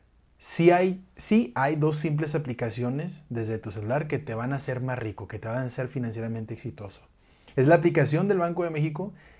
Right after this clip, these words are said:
y es la aplicación de cetes Directo. Y se acabó, ¿no? Digo, obviamente hay más aplicaciones, hay aplicaciones de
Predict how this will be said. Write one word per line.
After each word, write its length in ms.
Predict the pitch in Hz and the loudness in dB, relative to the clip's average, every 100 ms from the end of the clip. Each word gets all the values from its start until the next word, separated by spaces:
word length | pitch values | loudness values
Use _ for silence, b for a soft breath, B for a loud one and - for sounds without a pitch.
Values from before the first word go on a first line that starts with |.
| - | 2
y 80 | 127 | 4
es 100 | 123 | 6
la 100 | 113 | 4
aplicación 460 | 131 120 110 117 | 2 -2 0 0
de 80 | 117 | 0
cetes 300 | 113 113 110 | -2 -4 -4
Directo. 400 | 107 98 - - _ b b - | -6 -8 -12 -20 _ b b 0
Y 80 | 139 | 4
se 80 | |
acabó, 440 | 160 180 247 339 - _ _ | 4 4 2 0 -8 _ _
¿no? 180 | 117 - | -10 -4
Digo, 200 | 175 170 | 2 6
obviamente 320 | 202 214 180 | 8 8 6
hay 60 | 143 | 4
más 160 | 143 | 4
aplicaciones, 680 | 151 143 139 117 123 104 98 | 2 2 0 2 0 -2 -6
hay 180 | 110 113 | -6 -6
aplicaciones 640 | 123 123 113 101 110 113 | -4 -6 -6 -8 -6 -6
de 320 | 110 98 120 | -6 -10 -16